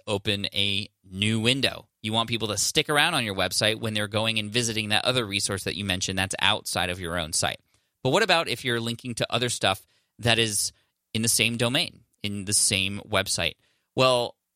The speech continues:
it's not always opening in the same window. In my opinion, if you are, for example, writing a blog post and you are referencing an older post because there is something in there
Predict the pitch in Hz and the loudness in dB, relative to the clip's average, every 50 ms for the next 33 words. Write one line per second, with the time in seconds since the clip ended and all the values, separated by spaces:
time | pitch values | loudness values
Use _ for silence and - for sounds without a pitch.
0 | _ _ _ - 123 - - 139 143 160 190 226 - - _ - 147 160 160 131 | _ _ _ -2 -2 0 0 0 2 2 2 0 -2 -2 _ 2 4 4 4 2
1 | 113 107 104 101 101 98 - - - _ - 120 123 120 127 120 113 110 107 104 | 0 0 0 -2 -2 -2 -4 -6 -8 _ -2 -2 0 0 0 0 0 2 0 0
2 | 104 98 92 - - - 113 107 104 98 95 95 95 90 87 - - - - _ | 0 0 0 2 2 4 4 4 2 0 -2 -4 -4 -4 -4 -8 -14 -14 -16 _
3 | _ _ _ _ _ _ _ _ _ _ - - - _ _ - 120 131 151 190 | _ _ _ _ _ _ _ _ _ _ -18 -18 -18 _ _ -2 2 4 4 4
4 | 214 214 180 - 131 107 104 101 98 101 - - 113 110 - - 151 190 226 208 | 2 0 -2 -2 -2 0 0 0 -2 -2 -4 -6 -6 -6 -6 -4 -4 0 2 4
5 | 151 131 127 131 147 - 170 139 117 113 117 110 104 - 120 113 104 107 104 101 | 4 4 4 2 0 -2 -4 -4 -2 -2 -2 -4 -2 -2 -2 0 2 2 0 0
6 | 98 85 87 101 123 135 147 151 - - 107 87 104 - - - - _ _ _ | -2 -4 -4 0 2 2 2 2 0 -2 -4 -2 -2 -2 -4 -6 -8 _ _ _
7 | _ _ - 117 120 131 151 175 175 156 147 143 151 156 147 - - 147 139 127 | _ _ -4 -2 0 2 2 2 2 2 2 2 0 -2 -4 -2 -2 -2 -2 -2
8 | 120 - - 120 131 139 165 165 - - 117 98 107 - - - 117 - - - | -2 -2 0 0 2 2 0 -2 0 0 0 0 0 0 -2 -4 -6 -6 -2 0
9 | 117 113 110 107 101 - - _ _ _ _ - 123 120 123 113 - - - 143 | 0 0 2 0 -2 -4 -6 _ _ _ _ -2 0 2 2 2 2 2 2 2
10 | 151 147 - 165 160 147 - 131 147 151 143 123 110 104 98 95 98 123 143 | 0 -2 -2 -2 -2 -2 -2 -2 -2 0 0 0 0 2 0 0 -2 -4 -8